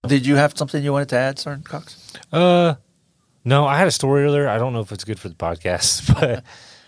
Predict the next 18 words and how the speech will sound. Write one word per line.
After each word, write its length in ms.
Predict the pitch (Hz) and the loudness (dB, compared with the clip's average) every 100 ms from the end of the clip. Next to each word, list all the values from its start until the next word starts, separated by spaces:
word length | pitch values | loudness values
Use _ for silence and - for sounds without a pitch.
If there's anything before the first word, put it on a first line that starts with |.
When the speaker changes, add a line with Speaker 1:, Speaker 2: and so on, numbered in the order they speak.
| _ - | _ -4
Speaker 2:
but, 200 | 117 113 | 0 2
uh, 220 | 107 110 | 2 2
I 120 | 123 | 0
d-, 140 | 135 - - _ _ _ _ | 0 -4 -10 _ _ _ _
I'll, 260 | 123 139 135 | 2 2 2
I'll 140 | 127 | 0
mention 400 | 127 104 95 82 | 0 -2 -6 -8
it. 180 | 82 - _ - - | -10 -12 _ -18 -2
So 240 | 156 147 | 2 2
there 280 | 127 143 151 | 0 -2 0
was, 200 | 143 117 | 0 2
uh, 240 | 135 - 131 | 2 2 2
during 300 | 151 160 143 | 2 2 2
your, 240 | 127 117 | 2 4
uh, 140 | 107 | 2
Choose 260 | 95 - 131 | 0 -2 0
Your 100 | 117 | 0
Battles 540 | 92 98 113 131 - | 2 2 2 -2 -8